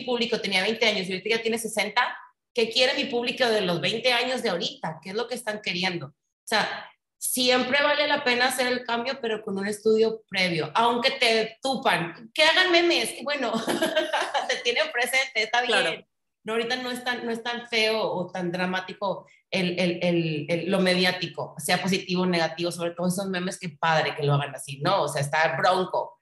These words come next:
Speaker 1: el ex gober, o sea, que él se aprovechaba de esos memes, ¿no? O sea, se vale.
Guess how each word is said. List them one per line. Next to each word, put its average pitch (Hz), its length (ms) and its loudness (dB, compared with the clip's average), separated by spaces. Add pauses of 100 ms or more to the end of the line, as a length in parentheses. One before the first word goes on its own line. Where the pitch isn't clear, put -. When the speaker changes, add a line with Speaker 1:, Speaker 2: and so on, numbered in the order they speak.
(240)
Speaker 1:
el 170 360 4
ex 165 360 2 (800)
gober, 196 420 4
o 160 140 2
sea, 170 440 2 (380)
que 233 240 6
él 233 160 4
se 247 160 2
aprovechaba 202 720 0
de 180 120 0
esos 165 280 -4
memes, 139 400 -8
¿no? 156 200 0
O 160 40 -2
sea, 156 120 -4
se 160 180 0
vale. 160 360 2